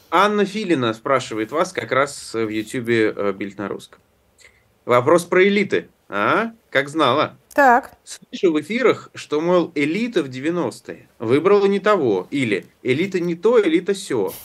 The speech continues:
Speaker 1: Ясно, что сейчас от народа ничего не зависит, но складывается впечатление, что никогда и не зависело,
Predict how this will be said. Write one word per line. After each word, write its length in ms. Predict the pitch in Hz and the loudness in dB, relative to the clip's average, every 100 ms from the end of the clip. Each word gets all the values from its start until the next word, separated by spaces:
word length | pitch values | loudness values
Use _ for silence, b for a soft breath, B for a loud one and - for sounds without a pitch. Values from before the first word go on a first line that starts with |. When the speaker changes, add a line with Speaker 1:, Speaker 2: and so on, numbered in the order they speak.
| b b b | b b b
Speaker 1:
Ясно, 420 | - 156 240 233 170 | 0 4 4 2 -2
что 160 | 156 | -4
сейчас 320 | 147 - 214 | -6 -4 -2
от 120 | 156 156 | -2 2
народа 280 | 156 180 | 4 4
ничего 240 | 147 123 151 | 0 -2 -4
не 100 | 147 | 2
зависит, 420 | 151 131 98 - | 2 2 -2 -6
но 120 | 104 | -6
складывается 500 | 110 175 190 175 160 | 0 4 6 6 4
впечатление, 640 | 131 151 143 135 185 226 135 | -2 -6 -6 0 2 4 2
что 220 | 113 117 | 2 0
никогда 340 | 113 123 127 156 | 4 2 6 6
и 60 | 156 | 6
не 120 | 156 | 6
зависело, 680 | 156 170 226 - 139 90 | 6 6 2 -4 -4 -4